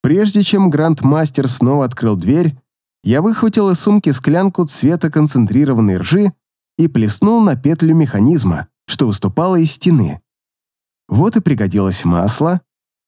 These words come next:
С шипением стальной элемент начал окисляться,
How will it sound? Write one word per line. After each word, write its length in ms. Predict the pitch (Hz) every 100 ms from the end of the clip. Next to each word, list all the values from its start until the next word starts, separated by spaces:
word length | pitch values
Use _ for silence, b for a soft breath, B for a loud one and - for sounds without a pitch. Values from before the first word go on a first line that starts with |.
| _ _ _ -
С 40 |
шипением 600 | - 151 147 233 220 208
стальной 600 | 190 - 175 190 190 170 -
элемент 560 | 147 156 160 151 - -
начал 340 | 120 135 - 98
окисляться, 800 | 90 117 208 220 214 196 185